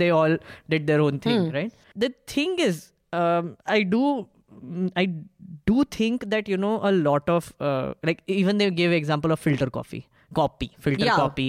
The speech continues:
Speaker 2: Yeah, yeah,
Speaker 1: or
Speaker 2: yeah.
Speaker 1: et cetera. And, and I think, you know, they didn't name them, but E I C, uh,
Speaker 2: Yeah.
Speaker 1: like, East India Comedy. I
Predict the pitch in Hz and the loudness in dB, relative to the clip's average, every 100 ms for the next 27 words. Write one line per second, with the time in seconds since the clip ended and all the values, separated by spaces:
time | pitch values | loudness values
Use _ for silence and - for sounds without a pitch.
0 | 127 180 208 175 139 139 135 117 127 117 | -2 -2 0 2 2 0 0 -4 -6 -4
1 | 131 165 170 185 180 175 170 214 202 202 | -2 -2 -2 -2 2 2 2 0 0 0
2 | 214 190 165 170 180 156 151 175 180 214 | 2 0 0 2 2 2 2 4 4 2
3 | 220 180 - 147 147 165 180 220 240 - | 0 -2 -2 -2 2 2 0 -2 -2 -6
4 | - _ - 147 135 135 202 143 147 139 | -18 _ -6 -2 0 2 2 2 0 -2
5 | - - 147 143 156 147 156 151 160 165 | -6 -8 -4 -4 -4 -2 -2 0 -2 0
6 | 175 208 - - - - - | -2 -4 -6 -18 -20 -12 -4